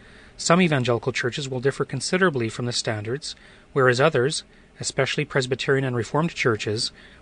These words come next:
will agree in most respects with the standards. But even if the doctrinal position of a church agrees in most respects with the Westminster Standards,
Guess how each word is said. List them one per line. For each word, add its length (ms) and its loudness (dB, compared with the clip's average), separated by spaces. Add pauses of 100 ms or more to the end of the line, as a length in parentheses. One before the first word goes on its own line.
will 120 4
agree 240 4
in 80 4
most 260 0
respects 460 0
with 140 -4
the 80 -8
standards. 640 -4 (1080)
But 120 4
even 220 6
if 140 4
the 100 4
doctrinal 400 4
position 440 2
of 80 0
a 40 4
church 460 2 (380)
agrees 400 2
in 80 4
most 320 4
respects 420 0
with 140 0
the 60 2
Westminster 500 0
Standards, 640 -2